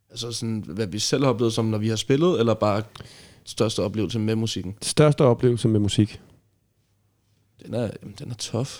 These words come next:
Speaker 1: altså. Jeg synes, en af de ting, der altid har hængt ved mig, fra hvad jeg selv har, når jeg var, selv har været ude at spille, det var faktisk, da mig og Andreas, vi spillede, øh,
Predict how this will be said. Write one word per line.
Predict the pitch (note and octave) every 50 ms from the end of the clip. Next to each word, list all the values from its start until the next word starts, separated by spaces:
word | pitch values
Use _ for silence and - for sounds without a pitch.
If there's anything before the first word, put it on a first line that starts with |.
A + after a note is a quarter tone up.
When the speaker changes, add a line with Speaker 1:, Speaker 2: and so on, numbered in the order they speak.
| - -
Speaker 1:
altså. | A#2+ B2 - B2 B2+ B2+ A2+ - _ _ _ _ _ _ _ _ _ _ _ _ _ _ _ _ _ _ _ _ _ _ _ _ _ _ _ _ _ -
Jeg | B2 A2+
synes, | - - B2+ B2 B2 A2+ A2 - - - - - - - - - - _ _ _ -
en | C3 C#3 D3+
af | D#3
de | C#3+ C3
ting, | - - C3+ B2 A2+
der | A#2+
altid | - B2 C#3 B2 - - D#3+
har | C3+ B2
hængt | A2+ A#2 A2 G#2+ G#2 G#2+
ved | A2 A2
mig, | G#2+ G#2+ B2 B2+ A2+ A2+ - - _ _ _ _ _ _ _ _ -
fra | A2+
hvad | G#2+ G#2+
jeg | G2+ G2
selv | - E3 D3+ E3
har, | D#3
når | C3+ A#2+ A2+
jeg | A2 G2
var, | G#2+ G#2 G2+ G2
selv | - D3 C3+
har | D3 C3
været | A2+ G#2+
ude | G#2+
at | G#2+
spille, | - - G#2+ G2 G#2+ A2 A2 - _ _ _ _ _ _ - _ _ _ _ -
det | C3
var | C3
faktisk, | B2+ - B2 A#2 A#2+ C3 B2+ -
da | C3 A#2 G#2+ G#2+ A2
mig | A2 G#2 G#2 A2 G#2 C#2+
og | G2 A2 A2 G#2+ G#2 G2+ -
Andreas, | A2 G#2+ A2 A#2 G2+ F2 C3 A#2+
vi | A#2+
spillede, | A2+ - - A#2+ A2 A2 A2 G#2 G#2 G2+ G2 F#2+ F2+
øh, | F#2 F2+ F2 E2 -